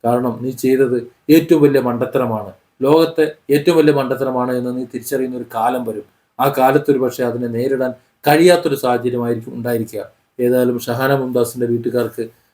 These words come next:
ആ, അവളുടെ വേർപാട് സഹിക്കാനും ക്ഷമിക്കാനും, ആ, കഴിയട്ടെ. അവരുടെ ദുഃഖത്തിൽ ഞാനും പങ്കുചേരുന്നു. നല്ലു മൈൻഡിൽ ഇതിനെ സംബന്ധിച്ചുള്ള വിശദമായ വീഡിയോ,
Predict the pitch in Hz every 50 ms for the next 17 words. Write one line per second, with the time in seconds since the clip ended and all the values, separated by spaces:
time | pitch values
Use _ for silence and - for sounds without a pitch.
0 | _ _ _ 120 117 - - 127 135 135 131 123 139 120 123 123 123 117 135 131
1 | 131 127 127 - - - - 117 123 120 - 135 131 127 127 127 - _ - -
2 | 113 117 117 117 - 131 123 123 110 - - _ _ _ - _ _ _ _ _
3 | - 113 110 107 107 - - - _ _ - 123 123 131 143 139 - 139 139 139
4 | - _ _ _ - 123 123 123 127 123 123 123 127 120 120 127 123 - 113 117
5 | 117 127 143 139 135 123 120 123 117 123 120 113 113 117 123 127 - _ _ _
6 | _ _ _ _ 127 127 143 156 151 147 135 127 127 123 131 123 127 127 120 135
7 | 123 123 113 - 120 120 123 120 117 113 117 - 135 147 147 143 139 135 120 113
8 | 113 110 110 107 104 -